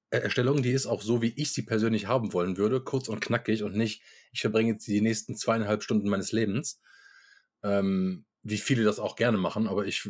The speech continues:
hab einfach, gut, alles klar, Haare, Tätowierung und let's go.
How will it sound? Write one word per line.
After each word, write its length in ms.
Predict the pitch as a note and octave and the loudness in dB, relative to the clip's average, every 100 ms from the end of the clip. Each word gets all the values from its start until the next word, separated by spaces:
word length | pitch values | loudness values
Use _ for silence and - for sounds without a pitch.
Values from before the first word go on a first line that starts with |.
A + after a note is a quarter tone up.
| F#2 | -8
hab 220 | G2+ G#2+ | -8 -6
einfach, 380 | G2+ F#2 G#2 - | -4 -4 -4 -6
gut, 180 | G2 G2 | -6 -6
alles 240 | G2 F#2 | -4 -6
klar, 340 | - A#2 A#2+ A2+ | 0 2 2 0
Haare, 400 | G#2 B2+ C3+ C3+ | 0 2 2 2
Tätowierung 720 | A#2+ A#2 G#2 C#3 C3 C3 C#3 | 0 0 2 2 4 2 2
und 360 | A2+ B2+ B2+ | 2 2 2
let's 300 | G#2 A#2+ - G#2+ | 2 2 0 0
go. 320 | A#2+ C3+ - | 4 4 2